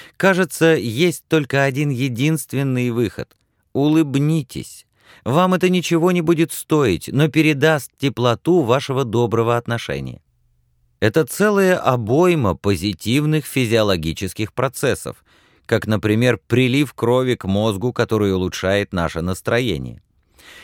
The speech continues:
Исследователи показали, что стоит заставить себя сделать определённое выражение лица, как это побудит мозг и тело откликнуться.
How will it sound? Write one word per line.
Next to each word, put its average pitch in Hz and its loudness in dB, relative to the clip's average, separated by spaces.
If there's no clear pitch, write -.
Исследователи 127 0
показали, 120 2
что 113 -2
стоит 123 0
заставить 110 0
себя 104 0
сделать 110 0
определённое 110 0
выражение 98 0
лица, 135 -2
как 117 0
это 113 2
побудит 107 0
мозг 82 -4
и 71 -4
тело 120 0
откликнуться. - -4